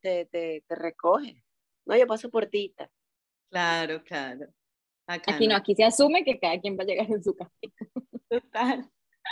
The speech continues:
Speaker 1: Y a ti.
Speaker 2: Y a tiempo, sí.
Speaker 3: Y a tiempo, ah, sí.
Speaker 2: Porque aun-, aunque a-, acá, por lo menos, bueno, acá en Miami que tenemos mucha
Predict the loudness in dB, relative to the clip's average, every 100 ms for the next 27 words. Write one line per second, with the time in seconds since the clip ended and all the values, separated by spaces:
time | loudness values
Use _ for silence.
0 | 2 2 2 -10 _ _ _ _ _ _
1 | _ _ _ _ _ _ _ _ _ _
2 | _ _ _ 2 2 6 6 6 4 -2
3 | -4 _ _ _ 0 2 4 2 -4 -8
4 | -10 -10 -6 0 0 0 -4 -4 -2 2
5 | 2 0 -2 2 2 2 -2 0 0 0
6 | 0 0 -2 -2 -4 -4 -4 -2 -4 -2
7 | -6 -6 -4 0 2 2 0 -4 -4 -8
8 | -8 -4 2 4 4 4 2